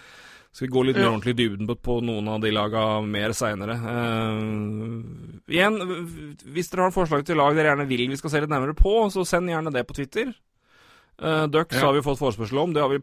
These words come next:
Speaker 1: litt planer om. Eh, jeg synes Chicago er spennende, jeg synes Kings er spennende, blant annet. Eh, så blir det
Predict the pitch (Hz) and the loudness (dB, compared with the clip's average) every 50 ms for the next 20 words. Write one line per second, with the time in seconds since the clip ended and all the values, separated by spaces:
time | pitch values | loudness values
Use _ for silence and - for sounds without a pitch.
0 | - 147 147 123 - - 131 117 110 117 120 90 107 131 170 202 202 180 - - | -4 -6 -8 -6 -2 0 0 0 0 0 -2 -2 -2 -4 -4 -4 -4 -6 -6 -4
1 | 151 151 151 151 147 147 143 143 139 139 143 139 135 135 127 127 120 120 123 127 | -2 -2 0 0 0 0 -2 -2 -2 -2 -2 -4 -4 -4 -4 -4 -6 -6 -6 -8
2 | 120 123 135 120 - 147 - - 123 110 113 120 120 131 127 123 - 139 131 135 | -8 -8 -6 -8 -8 -6 0 2 2 2 2 0 0 -2 -2 -2 -2 -2 -2 -2
3 | 156 151 139 135 123 - - 135 135 156 151 151 160 151 - 165 165 165 170 170 | -2 -4 -4 -6 -8 -8 -10 -10 -8 -8 -10 -10 -10 -6 -6 -6 -6 -4 -6 -8
4 | 170 - _ _ _ _ _ - - - - _ _ _ - - 147 151 156 - | -8 -10 _ _ _ _ _ -20 -20 -20 -20 _ _ _ -6 -4 -4 -2 -2 -2
5 | 147 147 147 156 165 156 - _ - - - - 151 151 147 147 147 143 143 143 | -2 0 0 0 -2 -4 -6 _ -16 -12 -6 -4 -2 0 0 2 2 2 2 0
6 | 139 139 135 135 131 127 123 117 113 113 113 110 107 98 - - _ _ _ _ | 0 0 -2 -2 -2 -2 -4 -4 -4 -6 -6 -8 -10 -12 -16 -20 _ _ _ _
7 | _ _ _ _ _ _ _ _ _ _ _ - 156 147 147 143 | _ _ _ _ _ _ _ _ _ _ _ -6 -4 -2 -2 0